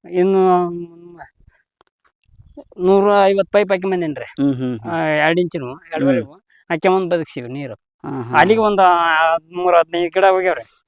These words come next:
Speaker 2: ಹ್ಮ್, ಹ್ಮ್.
Speaker 1: ಯಾಕಂದ್ರೆ ನೀರ್ ಪೂರ್ತಿ ಹೋಗ್ಬಿಟ್ವಲ್ರಿ.
Speaker 2: ಹ್ಮ್.
Speaker 1: ಆ, ಹೋದ್ ಸಲ ಮಳೆ ಆಗ್ಲ್ದಂಗಾಗಿ.
Speaker 2: ಅಂದ್ರ ಪ್ರಕಾರ, ನಿಮ್ ಪ್ರಕಾರ ಧೈರ್ಯ ಇದ್ರೆ ಏನಾರು ಮಾಡ್ಬೋದು ಅಂತ
Speaker 1: ಹಾ,
Speaker 2: ಅರ್ಥ.
Speaker 1: ಧೈರ್ಯ ಇರ್ಬೇಕ್ರಿ ಮೇನ್.
Speaker 2: ಹಾ.
Speaker 1: ಅವ್ರನ್ನ ನೀರ್ರೆ ಪಾಪ ಅವ್ರು ಇವತ್ತಿಗೆ ಒಂದ್ ಜಾಸ್ತಿ ಕೇಳಿಲ್ರಿ ಅವ್ರನ್ನ.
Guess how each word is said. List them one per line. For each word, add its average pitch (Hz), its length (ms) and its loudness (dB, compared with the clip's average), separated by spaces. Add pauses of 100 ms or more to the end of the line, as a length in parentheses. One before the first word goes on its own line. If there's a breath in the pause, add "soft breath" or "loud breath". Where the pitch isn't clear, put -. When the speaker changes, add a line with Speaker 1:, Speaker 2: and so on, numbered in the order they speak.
(140)
Speaker 2:
ಹ್ಮ್, 123 140 -2
ಹ್ಮ್. 101 360 -8 (160)
Speaker 1:
ಯಾಕಂದ್ರೆ 196 300 0
ನೀರ್ 214 240 2
ಪೂರ್ತಿ 220 260 0
ಹೋಗ್ಬಿಟ್ವಲ್ರಿ. 170 580 -2
Speaker 2:
ಹ್ಮ್. 123 600 -6 (420)
Speaker 1:
ಆ, 160 100 -2
ಹೋದ್ 160 280 0
ಸಲ 185 160 2
ಮಳೆ 170 220 4
ಆಗ್ಲ್ದಂಗಾಗಿ. 165 720 2 (460)
Speaker 2:
ಅಂದ್ರ 131 180 -6
ಪ್ರಕಾರ, 151 240 4
ನಿಮ್ 151 200 4
ಪ್ರಕಾರ 156 280 4
ಧೈರ್ಯ 147 260 6
ಇದ್ರೆ 156 180 4
ಏನಾರು 147 280 4
ಮಾಡ್ಬೋದು 139 320 2
ಅಂತ 131 100 2
Speaker 1:
ಹಾ, 233 60 10
Speaker 2:
ಅರ್ಥ. 202 100 6
Speaker 1:
ಧೈರ್ಯ 254 260 12
ಇರ್ಬೇಕ್ರಿ 214 360 2
ಮೇನ್. 190 260 0 (240)
Speaker 2:
ಹಾ. 117 260 0 (120)
Speaker 1:
ಅವ್ರನ್ನ 185 220 6 (100)
ನೀರ್ರೆ 220 360 2
ಪಾಪ 202 260 6
ಅವ್ರು 214 260 8
ಇವತ್ತಿಗೆ 214 460 0
ಒಂದ್ 196 680 0
ಜಾಸ್ತಿ 190 300 2
ಕೇಳಿಲ್ರಿ 190 380 2
ಅವ್ರನ್ನ. 180 360 2